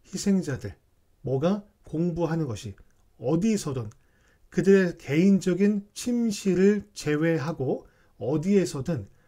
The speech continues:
공부하는 것이 매우 어렵다고 생각했던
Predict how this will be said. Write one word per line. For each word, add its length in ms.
공부하는 560
것이 380
매우 360
어렵다고 880
생각했던 840